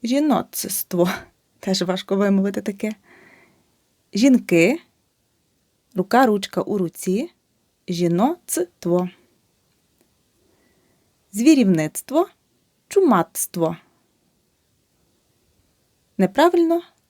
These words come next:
чумацтво. Чумак, рука, ручка у руці, чумацтво. Молодецтво, громадство. Неправильно.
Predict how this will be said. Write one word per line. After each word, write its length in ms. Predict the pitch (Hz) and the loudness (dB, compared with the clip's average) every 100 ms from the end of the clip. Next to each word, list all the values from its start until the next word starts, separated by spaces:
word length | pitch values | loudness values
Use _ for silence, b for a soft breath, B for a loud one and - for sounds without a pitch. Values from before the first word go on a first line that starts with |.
| _ _ _ - | _ _ _ -6
чумацтво. 960 | 349 339 262 190 - - - 175 165 - _ | -2 0 0 -4 -6 -10 -4 -2 -2 -6 _
Чумак, 760 | - 247 190 165 185 - - 208 196 330 _ _ _ _ _ | -2 0 0 -2 -8 -16 -2 2 2 0 _ _ _ _ _
рука, 380 | 214 202 226 185 | -8 -4 0 0
ручка 380 | 185 - - 180 | 0 -4 -6 -6
у 180 | 220 196 | -4 -4
руці, 560 | 165 - 185 214 349 _ _ _ _ _ _ - | -6 -6 -2 -2 -4 _ _ _ _ _ _ -12
чумацтво. 1300 | - 175 185 285 - - - 415 _ - 190 170 175 _ _ _ _ _ _ _ _ _ _ _ _ _ _ _ _ | -2 0 0 -2 -8 -6 -2 -2 _ -12 -4 -4 -4 _ _ _ _ _ _ _ _ _ _ _ _ _ _ _ _
Молодецтво, 920 | 262 339 311 170 165 - - - 294 370 _ _ _ _ _ | 0 2 2 2 0 0 -8 -4 -2 -2 _ _ _ _ _
громадство. 880 | - 370 359 170 - - - 170 175 - _ _ _ _ _ _ _ _ _ _ _ _ _ _ _ _ _ _ _ _ | -2 0 2 0 -2 -10 -6 -4 -4 -8 _ _ _ _ _ _ _ _ _ _ _ _ _ _ _ _ _ _ _ _
Неправильно. 680 | 202 185 247 311 339 330 330 | -2 -2 2 2 4 2 0